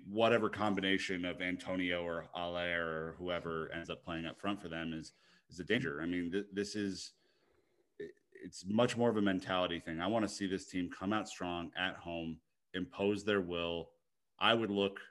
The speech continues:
you know, I know this isn't, you know, maybe a popular take, but I would look for one of our players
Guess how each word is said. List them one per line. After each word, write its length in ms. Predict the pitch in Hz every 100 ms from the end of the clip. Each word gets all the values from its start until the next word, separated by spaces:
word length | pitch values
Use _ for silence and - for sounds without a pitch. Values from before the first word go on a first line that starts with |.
| _ -
you 100 | 90
know, 60 |
I 100 | 87
know 140 | 95 92
this 220 | 92 98
isn't, 280 | 80 87 - -
you 80 |
know, 120 | 85 78 - _ 69 67
maybe 500 | 92 90 85 85 78 65 - _ _ - 78
a 60 | 92
popular 440 | 98 92 90 85
take, 300 | - 87 85
but 100 | 85
I 80 | 92
would 160 | 92
look 220 | 87 90 -
for 100 | 85
one 220 | 87 92
of 140 | 87
our 120 | 85
players 640 | 82 - 87 87 85 80